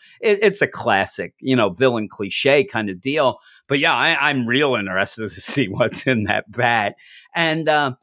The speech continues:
yeah, this, this is fun. And actually going through it and talking with you,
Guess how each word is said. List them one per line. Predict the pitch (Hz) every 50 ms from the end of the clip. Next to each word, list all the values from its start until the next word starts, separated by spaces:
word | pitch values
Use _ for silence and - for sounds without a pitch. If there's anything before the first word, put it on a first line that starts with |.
| _ _ _ _ _ _ -
yeah, | 311 339 285
this, | 170 139 170 202 196 -
this | - 226 233 226 -
is | 135 -
fun. | - - - - - 208 139 107 87 85 _ _ _ _ _ _ _ _ _ _ _ _ -
And | 156 180 196
actually | 214 269 285 - 269 220
going | 180 208 208 208 202 190
through | 180 - 196 190 185
it | 165
and | 160 -
talking | - 160 160 160 151 - 160 139 123 110 -
with | - 143 143 139 135 -
you, | 127 113